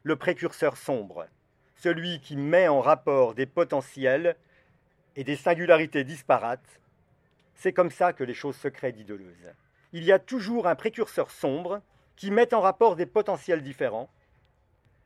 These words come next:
et entre eux fulgure l'événement visible, l'éclair qui illumine la pensée. À l'époque, nous sommes au mi-temps des années deux mille, le précurseur sombre se nomme Éric Piel, il est le médecin-chef du,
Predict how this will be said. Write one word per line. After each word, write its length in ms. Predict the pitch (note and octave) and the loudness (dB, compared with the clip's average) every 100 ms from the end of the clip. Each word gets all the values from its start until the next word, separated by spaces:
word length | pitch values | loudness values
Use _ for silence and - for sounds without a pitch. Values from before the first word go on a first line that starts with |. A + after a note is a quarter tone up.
| _ _ - | _ _ 2
et 140 | E3+ | 6
entre 260 | G3 - A#3 | 6 2 -4
eux 80 | |
fulgure 540 | - A3+ F3 G3+ G#3 E3+ | -4 -8 -4 4 4 6
l'événement 420 | G3 F#3 F#3 F3+ | 4 4 2 0
visible, 560 | D3 C#3 A#2 D#3+ G3+ G3 _ _ | 0 -10 -14 -10 -12 -12 _ _
l'éclair 540 | D3 F#3 E3 E3+ G3 - | -2 -2 4 4 4 0
qui 220 | C#3 D3+ | -14 -12
illumine 380 | D#3+ D#3+ F3 D3+ | -10 -8 -6 -4
la 100 | C3+ | -2
pensée. 420 | B2+ A2 A2 F2+ _ _ _ _ _ _ _ _ _ - | -4 -10 -18 -20 _ _ _ _ _ _ _ _ _ -2
À 100 | D3 | 0
l'époque, 440 | D#3 - G#3+ G#3+ | 0 4 4 4
nous 100 | F3 | -10
sommes 300 | - F#3 D3+ | -4 -4 -2
au 80 | D#3+ | -6
mi-temps 380 | E3+ D#3 G3 F#3 | -6 -4 -4 -2
des 140 | D#3+ | -2
années 180 | D#3 D3+ | 0 0
deux 120 | D3 | -4
mille, 340 | D#3 F#3 A3 E3 | -4 -2 0 0
le 120 | D#3 | -2
précurseur 500 | D#3 D#3+ G3+ - F3+ | -6 -4 -4 -4 -6
sombre 460 | - G#3+ A3+ E3 D3 | -2 -2 0 -2 0
se 120 | E3+ | 0
nomme 200 | F#3 F#3 | 0 0
Éric 220 | D#3 C#3 | -2 -4
Piel, 260 | - E3+ G#3+ | 0 0 2
il 120 | D3 | -4
est 80 | D3+ | 0
le 240 | C#3 B2+ | 4 2
médecin-chef 680 | B2 C#3+ D#3+ C#3+ - E3+ C#3+ | 2 -4 -2 -4 2 0 0
du, 420 | B2+ C3 B2 A#2 | -12 -10 -8 -12